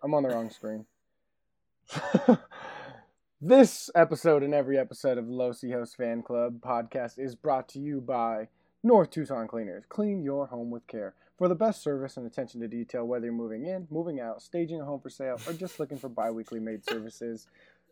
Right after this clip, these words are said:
North Tucson Cleaners is the one to call. Also, get ready for summer by scheduling your end of semester cleaning ahead of time.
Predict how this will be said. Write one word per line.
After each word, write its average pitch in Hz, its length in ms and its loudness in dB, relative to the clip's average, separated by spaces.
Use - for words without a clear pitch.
North 185 420 8
Tucson 139 340 -2
Cleaners 113 380 -4
is 107 120 -8
the 117 60 -4
one 110 200 -4
to 107 40 -8
call. 139 360 0
Also, 165 460 10
get 156 180 2
ready 160 220 4
for 147 100 -10
summer 165 320 0
by 135 140 -2
scheduling 151 640 -4
your 165 220 2
end 175 240 0
of 170 120 -4
semester 143 540 -6
cleaning 139 580 -6
ahead 143 440 -2
of 131 180 -6
time. 104 380 -10